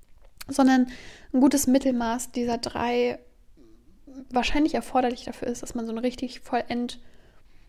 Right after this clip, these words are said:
vollendiges, vollends-, vollen-, vollendetes <laughs> Glück spürt. Also Zufriedenheit, Kontrolle. Ich finde, Kontrolle ist ein komisches Wort.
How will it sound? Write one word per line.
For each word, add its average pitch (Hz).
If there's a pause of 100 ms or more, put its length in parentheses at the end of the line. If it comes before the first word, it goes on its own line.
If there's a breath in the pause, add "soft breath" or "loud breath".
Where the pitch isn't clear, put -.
(220 soft breath)
vollendiges, 262
vollends-, -
vollen-, 254 (640)
vollendetes 269 (160)
<laughs> -
Glück - (420 loud breath)
spürt. - (200)
Also 233
Zufriedenheit, 311 (580 loud breath)
Kontrolle. 240
Ich -
finde, 233
Kontrolle 226
ist -
ein 233
komisches 233
Wort. 220